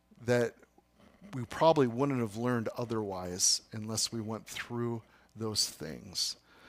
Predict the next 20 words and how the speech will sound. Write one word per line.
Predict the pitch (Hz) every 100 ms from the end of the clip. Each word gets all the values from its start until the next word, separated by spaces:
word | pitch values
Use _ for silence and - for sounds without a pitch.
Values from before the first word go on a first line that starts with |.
| - - -
And | 117
part | - 143
of | 156 117
it | 113
is | 110 - 123
like, | 110 -
"Oh, | 170 151 107 87
this | 135 -
really | 110 107 127 131
sucks. | 117 - - - - - - - _ _ _ -
This | 131 143
is | 120
not | 123 123 120
fair. | - - 110
This | 110 -
is | 123
scary. | - - - 160 180 - - - _ -
This | 160 180
has | 110
been | 131